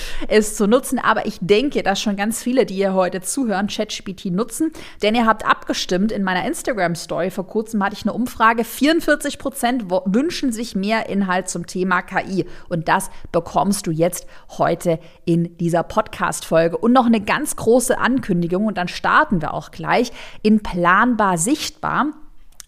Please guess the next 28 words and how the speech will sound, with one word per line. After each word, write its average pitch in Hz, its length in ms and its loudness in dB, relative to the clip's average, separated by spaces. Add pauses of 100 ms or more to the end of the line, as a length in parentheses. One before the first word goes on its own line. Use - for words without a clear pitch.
(140)
geht 214 280 -2
Ende 277 280 2
Juni 220 600 6 (280)
ein 190 180 0
riesengroßes 247 1300 2
neues 196 460 0 (220)
K-I-Modul 180 1500 0
online. 156 640 0 (560)
Dort 233 200 4
lernst 175 520 2
du, 139 160 -8
wie 170 300 0
du 254 240 0
deinen 180 420 -2
Content 175 640 -2
komplett - 720 0
mit - 340 -8
Chat 202 280 -4
G - 140 -8
P 175 120 -10
T, 190 320 -6
mit 156 240 -6
K - 280 -2
I 170 120 -4
erstellst, - 580 -8
die 170 160 -2
wichtigsten 202 640 -2
K-I-Tools, 196 920 -4